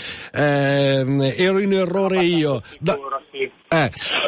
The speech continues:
Speaker 1: bene,
Speaker 2: Sì,
Speaker 1: bene.
Speaker 2: sì.
Speaker 1: No, no, ma infatti la domanda retorica. Ma, gio-, secondo lei io sono preso da improvvisa follia da dubitare della sua dottrina? Ma stiamo scherzando?
Speaker 2: No, no, eh,
Speaker 1: Eh.
Speaker 2: dubitare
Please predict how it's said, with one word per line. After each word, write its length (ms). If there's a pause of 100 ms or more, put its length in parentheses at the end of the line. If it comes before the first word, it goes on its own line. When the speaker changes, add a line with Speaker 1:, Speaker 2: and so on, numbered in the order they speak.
(140)
Speaker 1:
bene, 300
Speaker 2:
Sì, 40
Speaker 1:
bene. 140
Speaker 2:
sì. 180
Speaker 1:
No, 160
no, 140
ma 80
infatti 240
la 100
domanda 400
retorica. 560 (200)
Ma, 380
gio-, 360 (260)
secondo 440
lei 180
io 160
sono 240
preso 260
da 140
improvvisa 800
follia 520
da 180
dubitare 840
della 200
sua 220
dottrina? 520
Ma 140
stiamo 260
scherzando? 580
Speaker 2:
No, 100
no, 80 (120)
eh, 380
Speaker 1:
Eh. 20
Speaker 2:
dubitare 440